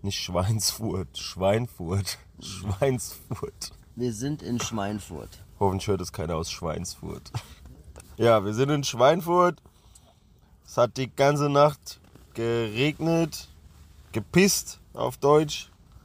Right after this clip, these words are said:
Speaker 1: Aber ja, Härtetest fürs Zelt, hat alles gut gehalten.
Speaker 2: Alles ein bisschen klamm und feucht, aber passt schon.
Speaker 1: Ansonsten okay.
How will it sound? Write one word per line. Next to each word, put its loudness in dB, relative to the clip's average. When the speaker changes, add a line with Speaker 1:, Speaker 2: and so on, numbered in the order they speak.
Speaker 1:
Aber 4
ja, 0
Härtetest 2
fürs -4
Zelt, 0
hat -6
alles -2
gut -12
gehalten. 2
Speaker 2:
Alles -8
ein -6
bisschen -6
klamm -4
und -4
feucht, -4
aber -6
passt -6
schon. -4
Speaker 1:
Ansonsten 2
okay. 2